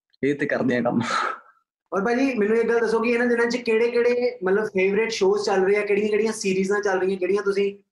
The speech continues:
Speaker 2: ਕੰਟੀਨਿਊਅਸਲੀ ਦੇਖ ਰਹੇ ਹੋ ਜਾਂ ਜਿਨ੍ਹਾਂ ਬਾਰੇ ਸੋਚ ਰਹੇ ਹੋ?
Speaker 1: ਅੱਜ ਕੱਲ੍ਹ ਮੈਂ ਮਨੀ ਹੀਸਟ ਸ਼ੁਰੂ ਕੀਤੀ ਹੋਈ ਆ ਤੇ ਉਹਦਾ ਮੈਂ ਸੈਕਿੰਡ ਸੀਜ਼ਨ ਹੁਣ ਸਟਾਰਟ ਕੀਤਾ,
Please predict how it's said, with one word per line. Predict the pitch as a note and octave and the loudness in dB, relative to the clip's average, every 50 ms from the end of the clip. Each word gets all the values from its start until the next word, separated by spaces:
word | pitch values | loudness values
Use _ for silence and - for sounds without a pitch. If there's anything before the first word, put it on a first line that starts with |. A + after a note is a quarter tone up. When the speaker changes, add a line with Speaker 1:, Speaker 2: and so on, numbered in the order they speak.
| _ _ _ _ | _ _ _ _
Speaker 2:
ਕੰਟੀਨਿਊਅਸਲੀ | - F#3 G3 G3+ G#3 G#3+ G#3 G#3 G3 G3 G#3 G3+ | -8 -8 -4 -2 0 2 2 2 2 2 0 2
ਦੇਖ | F3+ E3+ D#3+ D#3 | 2 0 0 2
ਰਹੇ | E3+ F#3 G3 | 2 2 0
ਹੋ | G3+ G3 G3 - _ | 0 -2 -4 -6 _
ਜਾਂ | D#3 E3+ | -4 -2
ਜਿਨ੍ਹਾਂ | E3 F3 F#3 G3 | -2 0 0 0
ਬਾਰੇ | F#3+ F#3 G3 F#3+ | 0 0 0 0
ਸੋਚ | F#3 E3+ D3 C3 C3+ | 0 0 0 0 0
ਰਹੇ | B2+ B2 | -2 -2
ਹੋ? | B2 - - _ _ _ _ - D3+ | -4 -6 -12 _ _ _ _ -4 -2
Speaker 1:
ਅੱਜ | D#3 D#3+ D3 | -2 -2 -2
ਕੱਲ੍ਹ | - G3 F#3 F#3 | 0 0 2 2
ਮੈਂ | F#3+ F#3+ | 2 2
ਮਨੀ | F3+ E3 E3 F3 F3+ | 2 2 2 2 2
ਹੀਸਟ | D#3+ F3 F3 F3 F3 - | 4 2 2 0 -2 -4
ਸ਼ੁਰੂ | - - D#3+ D#3+ E3+ | -4 0 0 0 2
ਕੀਤੀ | D#3+ D3+ C#3 - C#3+ C#3+ | 2 0 0 2 2 2
ਹੋਈ | D3 D3+ D#3 | 4 4 2
ਆ | D#3+ D#3 D3 B2+ - D3+ D3 - - _ - - - - - - - _ _ _ _ _ _ _ _ - | 2 0 -2 -2 -4 -4 -6 -6 -10 _ -20 -20 -20 -20 -20 -20 -20 _ _ _ _ _ _ _ _ -4
ਤੇ | - B2 B2 B2 A#2+ A#2+ A#2+ A#2+ A#2+ C3 C3 C3+ - - | -2 -2 0 0 0 0 0 0 0 -2 -2 -4 -2 -2
ਉਹਦਾ | B2+ C3+ C3+ C#3+ | 0 0 2 2
ਮੈਂ | C#3 C3+ C3+ | 2 2 0
ਸੈਕਿੰਡ | C3+ - - C3+ B2 C#3+ C#3+ C#3 | 0 0 -2 -2 0 0 -2 0
ਸੀਜ਼ਨ | - D3 C3+ B2+ C#3 C3+ C3 | 0 0 0 2 2 2 2
ਹੁਣ | B2 B2 A#2+ | 2 2 0
ਸਟਾਰਟ | A#2 - - A#2 A#2 A#2 A#2 A#2 | -2 -2 -2 0 0 0 0 -2
ਕੀਤਾ, | A#2 A#2 A#2 - B2+ B2 B2 | -4 -4 -2 0 0 0 2